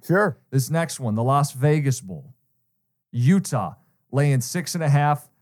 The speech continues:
Speaker 2: Against Northwestern. This was labeled the Try Hard Bowl in our draft because, you know, Northwestern's gonna try hard. This is a big deal
Speaker 1: Yep.
Speaker 2: for them.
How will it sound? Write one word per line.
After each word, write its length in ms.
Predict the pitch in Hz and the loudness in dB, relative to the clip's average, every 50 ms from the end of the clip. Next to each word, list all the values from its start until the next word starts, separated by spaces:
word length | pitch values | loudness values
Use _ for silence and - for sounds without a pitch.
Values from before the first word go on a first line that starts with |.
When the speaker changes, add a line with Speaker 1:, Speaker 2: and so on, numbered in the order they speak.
| _ _ _ - | _ _ _ -4
Speaker 2:
Against 420 | 127 117 139 143 143 139 - - _ | -2 0 2 2 2 0 -2 -4 _
Northwestern. 960 | 139 135 143 143 139 127 135 123 120 147 151 147 - - - 110 82 139 156 - | 0 2 2 2 2 0 -2 0 0 0 0 0 -2 -6 -10 -12 -12 -12 -14 -4
This 180 | - 143 139 - | -2 -2 0 0
was 140 | 165 151 135 | 0 -2 0
labeled 340 | 151 156 156 143 151 139 120 | 2 2 2 2 0 0 0
the 80 | 139 | -2
Try 400 | 131 - - 165 165 165 180 180 | -4 -4 -2 -2 0 0 0 0
Hard 340 | 165 151 147 135 131 127 120 | 2 2 2 2 0 0 -2
Bowl 300 | 117 131 123 117 113 117 - | -2 -4 -4 -2 -4 -4 -4
in 120 | 127 127 | -4 -2
our 140 | 123 120 120 | -2 -2 -2
draft 580 | 120 101 110 135 143 143 131 123 123 127 - - | -2 -2 0 0 0 0 0 -2 -4 -6 -6 -6
because, 420 | 123 120 - 131 123 117 113 - - _ _ _ _ _ _ _ _ _ _ - | -4 0 2 2 2 2 0 -4 -10 _ _ _ _ _ _ _ _ _ _ -2
you 80 | 139 | 0
know, 140 | 156 170 175 | 2 2 2
Northwestern's 560 | 175 185 185 156 139 175 170 170 - 180 170 | 2 2 2 2 2 0 -2 -2 -2 -2 -2
gonna 160 | 139 160 160 151 | 2 2 2 2
try 300 | - 160 160 156 170 165 | 2 2 2 2 4 2
hard. 300 | 160 151 147 147 147 127 | 2 2 2 0 0 0
This 140 | 147 139 139 | 0 0 0
is 80 | 139 | -2
a 40 | 151 | -4
big 240 | 143 147 165 151 131 | 0 0 0 0 2
deal 160 | 139 151 160 | 2 2 2
Speaker 1:
Yep. 80 | 160 143 | 2 0
Speaker 2:
for 100 | - 160 | -2 -2
them. 320 | 139 135 135 135 143 151 | 0 2 2 2 2 0